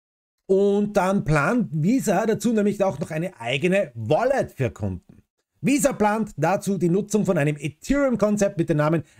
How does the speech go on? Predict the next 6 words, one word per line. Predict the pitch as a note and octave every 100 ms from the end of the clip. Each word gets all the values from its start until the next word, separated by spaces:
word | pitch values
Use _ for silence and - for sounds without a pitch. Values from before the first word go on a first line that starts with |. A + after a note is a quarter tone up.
| -
Account | - - F#3+ A#3 - -
Abstraction | - - - F3+ F3+ - - A3+ - _ _
E | G#3 B3+ G3+ -
I | G3 G#3
P | - G#3 G#3+ -
sechsundachtzig. | - C#3 F3+ E3+ - F#3 - - - - -